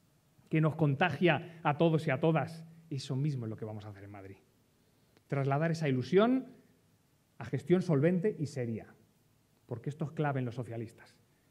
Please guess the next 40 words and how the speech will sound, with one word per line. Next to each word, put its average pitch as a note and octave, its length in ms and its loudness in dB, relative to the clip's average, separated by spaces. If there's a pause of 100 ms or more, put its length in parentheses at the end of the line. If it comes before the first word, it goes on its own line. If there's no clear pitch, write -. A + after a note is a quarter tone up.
(160)
Nosotros A#3 320 -4
no G3 120 4
nos F3+ 160 4
dedicamos D#3 460 2
solo D3 420 0 (140)
a D3+ 100 2
denunciar D#3+ 440 6
lo D#3+ 120 4
que E3 40 0
está D#3+ 160 -2
mal, C#3 320 -2 (420)
nosotros E3+ 340 -2
nos F#3+ 100 -2
dedicamos F3+ 560 -4 (400)
a B2 160 -6
poner C3 260 0
encima D#3+ 520 -2
de B2+ 140 -6
la A#2+ 100 -6
mesa D#3 260 -4
soluciones E3 640 0
solventes, D#3+ 540 0
claras, D3 320 0
concretas, D#3 600 0 (160)
como C3 240 0
ha E3+ 40 0
hecho F#3+ 200 -4
Cande G3 260 4
con E3 160 6
su C#3+ 140 2
gestión F3+ 560 2 (200)
económica E3+ 520 0
en F3+ 80 -6
esta E3+ 180 -10
ciudad. E3+ 360 -10 (1120)
Eso F3+ 220 -4
es F#3+ 40 -2
lo F#3 100 -2
que F#3+ 80 -6
necesitamos, E3 720 -8